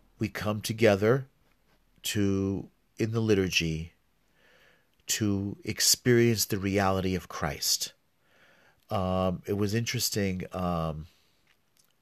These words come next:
I was listening. They, um, it's, someone mentioned it. It is kinda like a play. And each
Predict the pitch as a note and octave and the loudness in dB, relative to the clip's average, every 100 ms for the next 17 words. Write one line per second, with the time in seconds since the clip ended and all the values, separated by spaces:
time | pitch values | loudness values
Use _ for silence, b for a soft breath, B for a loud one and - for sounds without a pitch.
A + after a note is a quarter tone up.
0 | _ _ _ F#2+ F#2+ F2+ G#2 G2 - F2+ | _ _ _ -4 -4 -2 -2 0 0 0
1 | E2+ E2+ - _ b b b b b - | -4 -4 -12 _ b b b b b -14
2 | G2+ G2+ G2 G2 F2+ F2+ E2+ D#2+ _ _ | 2 4 4 2 0 0 0 -4 _ _
3 | _ _ _ _ _ _ _ _ _ _ | _ _ _ _ _ _ _ _ _ _
4 | - A#2+ - - _ - - E3+ F3 C#3 | -6 -2 -4 -6 _ -2 4 6 6 4
5 | B2 A2+ - G#2 F#2 B2+ C#3+ G3+ - - | 4 2 2 -2 -2 2 4 4 2 -2
6 | C3 G#2+ G2+ - - F2 D2 - - _ | 0 0 -2 -4 -8 -4 -4 -6 -18 _
7 | _ _ _ _ _ _ _ _ _ _ | _ _ _ _ _ _ _ _ _ _
8 | _ b b b b b _ A#2 A2 G#2+ | _ b b b b b _ 0 2 2
9 | G#2 G#2 G2+ G#2 _ _ _ _ _ _ | 2 0 -2 -10 _ _ _ _ _ _
10 | _ _ _ _ _ - E3+ E3 - | _ _ _ _ _ 2 4 4 0